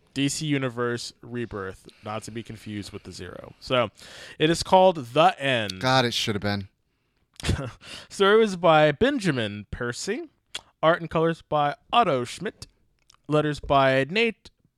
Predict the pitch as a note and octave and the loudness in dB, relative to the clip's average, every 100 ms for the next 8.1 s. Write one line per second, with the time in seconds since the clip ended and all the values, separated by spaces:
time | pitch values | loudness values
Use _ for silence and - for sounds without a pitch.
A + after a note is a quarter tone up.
0 | _ D#3 - G3 D#4+ - - _ _ _ | _ -14 -4 -4 -4 -10 -16 _ _ _
1 | _ C3 C#3 C3+ C3 B2 A#2 C3 F#3 D#4 | _ 6 8 8 4 2 -4 -2 2 2
2 | E3 B2 E3 - - - A#3 C4 C4 C4+ | 2 2 2 2 -6 -8 0 6 8 10
3 | C#4 C#4 C4 B3 G#3+ C3 A3+ B3 A#3 A3 | 10 8 6 4 2 6 8 10 8 8
4 | A#3+ A3 - E3+ E3+ D3+ D3+ D3 C3 _ | 6 4 0 2 2 2 0 -2 -6 _
5 | - D#3 D#3 E3 - E3+ D#3 D3 C3 A#2 | -6 -2 2 2 4 4 6 4 2 -4
6 | A2+ F3 - E3 E3+ E3 C#3+ G2+ G#2 C#3+ | 0 0 0 0 0 0 -2 -4 0 2
7 | C3 A#2 D#3 F3 G#3 - C#3 A2+ F2+ F2 | 4 2 0 0 0 -4 -4 -2 -4 -6